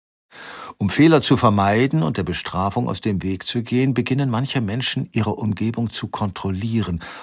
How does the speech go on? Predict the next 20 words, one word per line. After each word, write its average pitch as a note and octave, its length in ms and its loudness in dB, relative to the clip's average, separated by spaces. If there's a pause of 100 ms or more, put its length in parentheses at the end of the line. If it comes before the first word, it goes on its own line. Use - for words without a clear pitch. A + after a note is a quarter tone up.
und G#2+ 220 -2
daraufhin G#2 480 0
zu - 160 -2
überprüfen, A#2 880 0 (140)
ob - 200 -6
alles - 300 -2
in E2 80 -8
Ordnung D#2 380 -10
ist. - 320 -12 (1500)
Diese A2+ 180 -4
Kontrolle A#2+ 640 -4
reduziert A2 800 0
kurzfristig - 960 -4
ihre E2+ 240 -4
Angst. - 480 -4 (600)
Mit F#2 140 -2
der D#2+ 120 -6
Zeit C#2+ 380 -6
entsteht - 440 -6
daraus D#2+ 500 -6